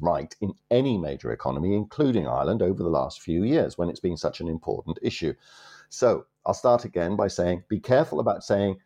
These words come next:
"If you do this, inflation will do that." We haven't got that degree of knowledge, so therefore be a bit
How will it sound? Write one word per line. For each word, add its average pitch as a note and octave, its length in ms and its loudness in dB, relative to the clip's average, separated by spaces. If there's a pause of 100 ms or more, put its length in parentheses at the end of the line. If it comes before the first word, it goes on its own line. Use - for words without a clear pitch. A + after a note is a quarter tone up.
(280)
"If C3+ 220 0
you C3 140 4
do B2 300 2
this, - 280 2 (100)
inflation F#2+ 580 0
will E2 140 0
do D#2 200 -2
that." G2 380 -2 (200)
We G2+ 120 0
haven't A2 400 -2
got A#2+ 260 4
that - 220 -6
degree F2 300 0
of D2+ 120 -6
knowledge, D#2 600 -2
so G2+ 160 0
therefore F#2+ 360 2
be G#2 140 4
a F2+ 80 4
bit F#2+ 320 2